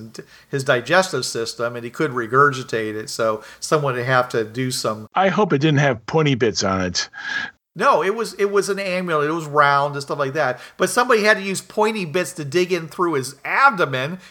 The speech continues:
Speaker 1: into his stomach to get it out. So he, he mentioned the fact that he was really grateful for the fact he now lived in an age where they had such things as, you know, anesthetics and, and, and other things because,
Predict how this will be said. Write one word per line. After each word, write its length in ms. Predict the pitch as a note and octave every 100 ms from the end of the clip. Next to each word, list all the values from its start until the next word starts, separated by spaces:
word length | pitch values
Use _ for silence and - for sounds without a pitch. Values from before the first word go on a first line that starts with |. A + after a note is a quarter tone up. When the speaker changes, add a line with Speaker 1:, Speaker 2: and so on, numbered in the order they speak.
| F3+
Speaker 1:
into 280 | G3 F3+
his 120 | D#3+ D3+
stomach 420 | - G3+ G3 F3
to 60 | C#3+
get 220 | F3+ D#3+
it 100 | C#3+
out. 400 | E3 D#3+ B2+ C3
So 200 | D#3 C#3
he, 160 | C#3+ C#3+ -
he 140 | - F#3+
mentioned 360 | F#3 F#3+ F#3
the 120 | D#3
fact 260 | C#3+ D#3+ D3
that 80 | D3
he 100 | D#3+
was 140 | D3+
really 300 | D3+ C4 A#3
grateful 540 | D3+ E3 F3+ F#3 E3 C3+
for 100 | C#3+
the 100 | C#3
fact 300 | D#3 D3+ D3+
he 80 |
now 240 | C3+ D#3 D#3+
lived 260 | D3 D3
in 100 | C#3+
an 120 | C#3 C3+
age 280 | D3+ D3+
where 100 | C3+
they 120 | C3+ C3+
had 240 | D3+ D3 - -
such 260 | - F3+ -
things 420 | - D3+ D3 C3
as, 260 | B2 A#2+
you 80 | C#3+
know, 120 | C#3+
anesthetics 1040 | B2+ D#3 D#3+ C#3+ - D#3+ D3+ D3+ D3+ D3 -
and, 280 | A#2 A2 A2+ - -
and, 260 | - B2+ B2
and 220 | B2+ B2+
other 340 | B2+ D3 D#3 D3+
things 380 | D3 B2+ A#2+
because, 480 | A#2+ B2+ C3 A#2+ B2